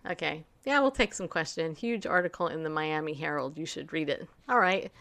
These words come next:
It, it, I'm, I'm assuming it'll be, uh, it's online, right?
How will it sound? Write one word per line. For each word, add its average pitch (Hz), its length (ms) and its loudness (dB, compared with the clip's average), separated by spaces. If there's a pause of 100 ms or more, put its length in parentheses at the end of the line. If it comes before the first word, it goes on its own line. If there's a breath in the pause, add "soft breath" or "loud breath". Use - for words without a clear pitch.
(460 loud breath)
It, 208 240 6
it, 190 200 0 (200)
I'm, 220 420 4
I'm 214 200 4
assuming 262 480 4
it'll 196 180 6
be, 190 180 4
uh, 180 80 8
it's 175 240 4
online, 180 500 6
right? 160 360 2